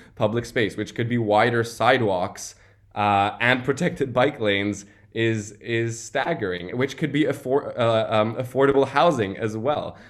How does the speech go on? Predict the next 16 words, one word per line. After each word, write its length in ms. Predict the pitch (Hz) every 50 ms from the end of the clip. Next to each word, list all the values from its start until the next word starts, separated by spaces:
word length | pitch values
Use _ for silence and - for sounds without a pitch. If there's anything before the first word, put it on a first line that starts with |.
| - -
You 120 | - 101 107
know, 160 | 110 127 131
like, 160 | 127 113 120 -
imagine 600 | - 127 127 127 127 131 143 143 143 147 143 135 139
if 300 | - 120 123 120 - -
you 100 | 123 123
removed 680 | 120 123 120 117 117 120 127 127 120 110 113 - - _ _ _ _ _ _ _ _ _ _ _ _ _ _ _ _ _ _ _ _ -
even 280 | 135 139 143 156 165 143
just 240 | 135 156 151 -
a 80 | - 131
third 720 | 123 - - - 139 147 151 143 131 120 123 117 - - -
<laughs> 40 | -
of 160 | 123 127 117
all, 220 | 117 117 113 107
which 180 | 107 107 - -
sounds, 480 | - 113 101 107 104 98 90 - -